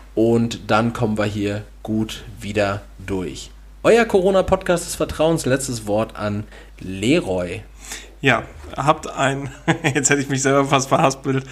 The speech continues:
Speaker 2: äh, habt einen wundervollen Start in den Tag. Habt ein, ja, macht euch den Tag so schön, wie es geht. Äh, macht euch einen gemütlichen Abend.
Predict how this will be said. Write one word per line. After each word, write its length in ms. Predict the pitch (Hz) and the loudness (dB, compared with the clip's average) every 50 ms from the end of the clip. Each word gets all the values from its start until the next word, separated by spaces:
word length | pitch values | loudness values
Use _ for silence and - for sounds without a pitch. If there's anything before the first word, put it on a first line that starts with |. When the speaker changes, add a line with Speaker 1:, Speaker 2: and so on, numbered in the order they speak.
| - - - - - | -14 -16 -16 -12 -4
Speaker 2:
äh, 80 | - 131 | 0 0
habt 460 | 131 131 131 131 - 131 147 - - | 2 2 0 2 2 2 2 2 0
einen 420 | - 143 143 143 143 135 135 139 139 | 0 0 0 0 -2 -6 -6 -2 -2
wundervollen 600 | 160 214 233 208 - 185 185 180 180 175 - - | 2 2 2 2 4 2 0 0 -2 -4 -6 -6
Start 400 | - - - 127 139 147 151 147 143 - | -6 0 2 4 4 4 2 0 -4 -6
in 160 | 139 143 147 | -6 -4 -2
den 320 | 147 143 143 143 - - 135 | -2 -2 -4 -4 -8 -12 -4
Tag. 460 | - 135 139 143 143 135 135 135 - - - - - - - - | 0 2 4 4 4 2 0 -2 -8 -16 -16 -16 -20 -20 -2 0
Habt 260 | 127 123 - - - | 0 0 0 -6 -8
ein, 460 | - 135 131 135 135 135 131 131 127 - - | -4 -4 -2 -2 -4 -4 -6 -6 -8 -10 -8
ja, 280 | 139 131 131 131 123 - - - | -2 0 2 2 0 -2 -6 -2
macht 180 | - - 196 - | 0 0 2 4
euch 120 | 175 151 | 2 2
den 160 | - 156 131 - | 2 0 2 4
Tag 120 | 151 151 | 2 2
so 120 | 151 - 139 | 2 0 -2
schön, 240 | - 151 147 143 139 | 0 0 0 0 0
wie 40 | |
es 120 | 135 135 - | -2 -2 0
geht. 320 | - 135 139 143 143 - - - - - - - - - | 2 2 2 2 0 -4 -12 -14 -14 -14 -14 -16 -16 -6
Äh, 280 | - 127 127 127 127 131 127 - - - | -2 0 0 2 0 0 -4 -6 -10 -6
macht 220 | 127 131 131 131 135 | -4 -4 -2 -2 -2
euch 60 | 131 | -2
einen 100 | 131 131 | 0 0
gemütlichen 480 | 135 131 135 139 131 139 131 135 139 | 0 0 0 0 0 0 0 0 -2
Abend. 460 | - - 131 131 131 139 143 156 - | -2 -2 0 0 0 0 -2 -6 -8